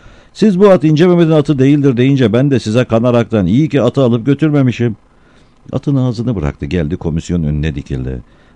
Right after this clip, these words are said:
"Bakın o gün ben sizin aklınıza uysaydım ne büyük felaket olacaktı. Ben İnce Mehmet'in atını alıp götürecektim. Siz de kıyamete kadar ağzı Allah mühürlü atı arayacaktınız.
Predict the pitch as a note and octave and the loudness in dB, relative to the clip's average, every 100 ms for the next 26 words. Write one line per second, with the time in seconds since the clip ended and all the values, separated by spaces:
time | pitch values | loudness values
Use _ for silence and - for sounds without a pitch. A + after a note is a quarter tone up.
0 | - D#3+ G#3+ F#3+ F#3+ F#3 F#3 D#3+ F3+ F3 | -2 0 2 2 2 2 2 2 2 2
1 | E3 E3 D#3 D#3+ C3 D3+ D3 G#2+ G2 A#2+ | 0 0 2 2 2 2 2 2 2 2
2 | C#3+ - A#2 A2+ F#2+ G#2 G#2+ F#2+ E2+ F2 | 0 2 0 2 0 0 0 -2 -2 -4
3 | - E2 D#2 - _ - E3 D3 F2+ B2 | -4 -8 -8 -12 _ -4 0 2 2 2
4 | B2+ A#2+ A2+ G2 - A#2 G#2+ G#2 F#2+ G2+ | 2 0 0 -2 -2 0 0 0 -2 -4
5 | G2 F#2+ F#2+ - G#2+ C3 C3+ C3+ B2+ B2 | -2 -2 -2 -4 -8 -6 -4 -2 0 0
6 | A2+ A2+ C3 A2+ F#2 F2+ D#2+ A#2 G2 G#2+ | 0 0 -2 -2 -2 -2 0 0 0 0
7 | G2 G2 G#2+ A#2 F#2+ G#2 G2 G2 A2+ C3 | -2 -2 -2 -2 0 0 0 -2 -2 -2
8 | B2 F#2+ D#2+ E2 C#2+ D#2 D2+ C2+ | -2 -2 -2 -4 -6 -6 -6 -8